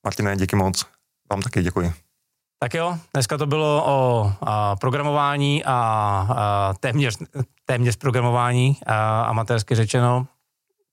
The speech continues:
Speaker 2: Jak už jsem několikrát zmiňoval, bonus o tom, kdy, a, low-code a no-code platformy jsou pro vás hodný, bude ke stažení na mém webu w w w martin hurich tečka com lomeno zážeh.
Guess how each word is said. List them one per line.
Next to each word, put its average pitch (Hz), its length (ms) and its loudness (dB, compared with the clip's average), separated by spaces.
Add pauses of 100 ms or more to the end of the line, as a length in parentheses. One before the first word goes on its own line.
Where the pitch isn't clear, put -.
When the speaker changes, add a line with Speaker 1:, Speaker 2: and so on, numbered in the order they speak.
(460)
Speaker 2:
Jak 135 100 -2
už 135 80 2
jsem 143 100 2
několikrát 131 400 0
zmiňoval, 123 720 2
bonus 120 320 0
o 120 80 2
tom, 120 240 2
kdy, 113 420 2 (640)
a, 110 220 0
low-code 120 540 0
a - 20 0
no-code 117 580 0 (760)
platformy 120 580 2
jsou 120 200 2
pro 117 140 0
vás 117 200 2
hodný, 113 480 4
bude 107 600 2
ke 113 120 -2
stažení 113 560 2
na 104 360 0
mém 110 200 0
webu 107 520 2
w 113 120 -6
w 110 460 2
w - 20 0
martin 107 340 0
hurich 107 460 2 (220)
tečka 107 360 -2
com 107 480 0
lomeno 107 600 0
zážeh. 113 540 -2